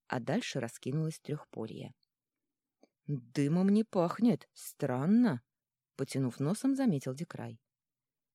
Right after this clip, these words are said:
«Ветер от нас», пожал плечами Еж. «Хотя да, дымка над трубой не видно». Вита посмотрела на Егорая и едва не отшатнулась. Вожак был мертвенно бледен,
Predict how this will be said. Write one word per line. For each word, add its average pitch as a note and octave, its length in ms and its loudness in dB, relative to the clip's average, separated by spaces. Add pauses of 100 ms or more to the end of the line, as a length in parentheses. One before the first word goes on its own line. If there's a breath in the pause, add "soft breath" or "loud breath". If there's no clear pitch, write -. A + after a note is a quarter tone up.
(100)
«Ветер C#4 460 6
от G3 140 0
нас», F#3 380 4 (460)
пожал C3 300 0
плечами C3+ 420 -2
Еж. B2 380 -6 (320)
«Хотя D3 520 -2
да, F#3+ 360 2 (300 loud breath)
дымка D3+ 480 2
над G#3+ 200 4
трубой D#3+ 360 2
не G3+ 160 4
видно». D3+ 460 0 (640)
Вита F3 300 -2
посмотрела G3+ 580 0
на G#3 140 4
Егорая F3+ 580 0 (240 loud breath)
и - 100 -2
едва D3+ 460 0
не D3 140 0
отшатнулась. A2 800 -10 (480 soft breath)
Вожак C#3 520 0
был C#3 160 0
мертвенно C#3 600 0
бледен, C#3+ 480 -4